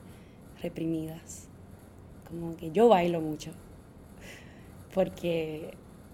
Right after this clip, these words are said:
a-, ahí en, en la pista es donde yo saco todo, todos mis problemas.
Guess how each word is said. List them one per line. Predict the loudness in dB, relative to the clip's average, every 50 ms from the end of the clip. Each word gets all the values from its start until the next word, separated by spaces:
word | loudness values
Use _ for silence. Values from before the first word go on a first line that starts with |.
| -18 -18 -16 -10 -6
a-, | -4 -4 -4 -4 -6 -4
ahí | -2 0 2 2 4 4 4
en, | 4 2 2 -2 -4 -4
en | -2 0 2
la | 2 4 10
pista | 10 10 10 10 8 8
es | 8 8
donde | 10 10 10 10
yo | 10 10
saco | 10 10 10 10 12 10 10 12
todo, | 10 10 10 12 10 10 8
todos | 6 10 12 12 12 12 12
mis | 12 12 12 12 8
problemas. | 8 8 10 10 10 10 8 6 6 6 6 6 6 4